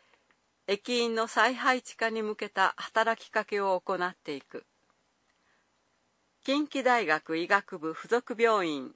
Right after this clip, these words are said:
移転に関連して。問い。七年後には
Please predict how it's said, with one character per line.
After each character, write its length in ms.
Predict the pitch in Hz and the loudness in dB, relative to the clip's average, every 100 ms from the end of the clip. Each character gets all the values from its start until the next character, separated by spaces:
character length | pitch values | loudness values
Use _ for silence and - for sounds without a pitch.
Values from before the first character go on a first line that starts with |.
| - | -14
移 80 | |
転 240 | 165 233 240 | 0 2 2
に 180 | 220 214 | -2 -4
関 300 | 202 196 180 | -4 -2 -2
連 200 | 175 180 | -2 -4
し 140 | - | -12
て。 260 | - 147 - _ _ _ _ _ _ _ _ _ - | -6 -6 -6 _ _ _ _ _ _ _ _ _ -2
問 300 | 220 226 - | 2 2 -2
い。 60 | _ _ _ _ _ _ _ _ _ _ _ _ _ | _ _ _ _ _ _ _ _ _ _ _ _ _
七 300 | 208 220 269 | 2 4 4
年 240 | 262 269 | 2 -2
後 160 | 247 247 | 0 -2
に 160 | 233 214 | -2 0
は 260 | 170 151 | 2 2